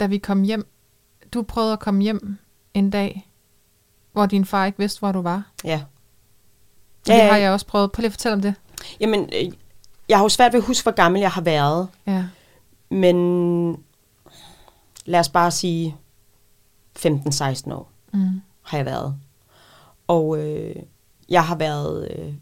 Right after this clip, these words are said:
Speaker 2: jeg har festet med, øh, med nogle kollegaer på, øh, på det hotel, jeg arbejdede på, og kommer hjem klokken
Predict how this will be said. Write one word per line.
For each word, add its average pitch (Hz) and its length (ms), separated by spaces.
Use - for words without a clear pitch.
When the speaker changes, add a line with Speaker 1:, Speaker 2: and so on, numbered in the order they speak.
Speaker 2:
jeg 170 100
har 165 60
festet 185 480
med, 156 320
øh, 147 460
med 165 100
nogle 156 180
kollegaer 180 480
på, 156 360
øh, 156 100
på 156 120
det 165 120
hotel, 165 340
jeg 180 120
arbejdede 175 500
på, 185 320
og 170 160
kommer 160 280
hjem 175 340
klokken 147 480